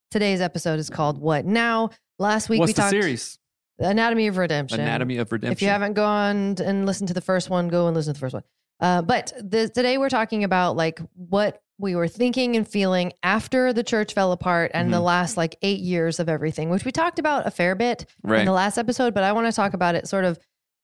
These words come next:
Speaker 1: in a, in a conflictual, granular way, if that makes
Speaker 2: Hmm.
Speaker 1: sense. I want
Speaker 2: It
Speaker 1: to really
Speaker 2: doesn't.
Speaker 1: talk about, like, what feelings did we have about going to a church, what was challenging about it. I know right out of the gate, like, and, okay,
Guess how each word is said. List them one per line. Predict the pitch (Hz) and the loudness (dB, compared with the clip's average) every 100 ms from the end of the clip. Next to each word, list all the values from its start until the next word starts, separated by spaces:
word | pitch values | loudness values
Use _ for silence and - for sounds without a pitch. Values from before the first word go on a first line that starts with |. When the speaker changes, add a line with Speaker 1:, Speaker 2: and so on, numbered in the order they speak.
| _ | _
Speaker 1:
in | 208 208 | -2 2
a, | 180 170 160 160 - - _ _ _ | 2 2 0 -2 -10 -20 _ _ _
in | 208 | -2
a | 208 185 | 0 0
conflictual, | 190 170 - 302 - - 277 269 269 269 | 0 -2 0 0 0 0 2 2 2 0
granular | 214 180 185 170 156 151 | 0 0 2 2 0 2
way, | 147 135 - 143 | 0 0 -2 -4
if | 165 170 | -4 0
that | 165 | 0
makes | 160 123 113 | 0 -2 -2
Speaker 2:
Hmm. | |
Speaker 1:
sense. | 101 139 | -6 -4
I | - | -2
want | 190 208 202 | 2 0 2
Speaker 2:
It | |
Speaker 1:
to | 151 | 2
really | 143 185 180 | 2 2 0
Speaker 2:
doesn't. | 180 - _ | -2 -6 _
Speaker 1:
talk | 208 196 | -2 0
about, | 196 185 165 | 0 0 2
like, | 175 170 - _ _ _ _ | 0 -2 -6 _ _ _ _
what | 180 214 - - _ _ | 0 0 0 -6 _ _
feelings | 240 233 208 | 0 2 0
did | 180 185 | 0 0
we | 190 | 2
have | 190 175 | 2 2
about | 165 160 151 | 2 0 2
going | 190 202 214 | 2 2 2
to | 226 208 | 0 -2
a | |
church, | 202 202 196 185 - _ _ | -2 -2 -4 -4 -12 _ _
what | 180 170 | -2 0
was | 175 | 0
challenging | 185 175 190 202 196 | 0 2 2 0 0
about | 185 185 | 2 0
it. | - | 2
I | 202 | 2
know | 247 | 2
right | 226 214 | 2 0
out | 208 | 0
of | 190 | -2
the | 175 | -2
gate, | 180 185 202 | 0 0 0
like, | 208 196 | -2 -2
and, | 208 214 - _ | -2 -4 -8 _
okay, | 208 143 | -2 -2